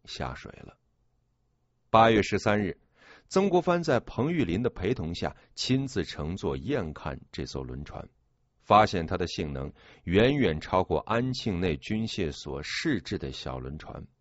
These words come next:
曾国藩非常的高兴，在日记中写道：“中国初造第一号轮船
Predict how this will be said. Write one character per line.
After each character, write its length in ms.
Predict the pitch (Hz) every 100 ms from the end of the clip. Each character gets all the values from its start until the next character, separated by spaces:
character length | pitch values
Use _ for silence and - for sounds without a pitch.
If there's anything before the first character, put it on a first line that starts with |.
| _ _ _ _ _ _ _ _ _ - - -
曾 240 | 156 165
国 140 | 139
藩 200 | 135 143
非 260 | 139 170 170
常 220 | - -
的 80 | 69
高 200 | 69 67
兴， 200 | - - _ _ _ _ _
在 200 | - 120
日 200 | 147 143
记 140 | 110
中 200 | 110 123
写 220 | 117 64 -
道 240 | 85 - _ _ _ _ _ _ _ _ _ _ _ _ _ _ _ _
：“中 280 | 147 156 160
国 300 | 131 120 127
初 320 | 127 - 139
造 320 | 131 117 92 85
第 240 | 135 139
一 80 | 147
号 260 | - 98
轮 240 | 71 71 95
船 360 | - 67 73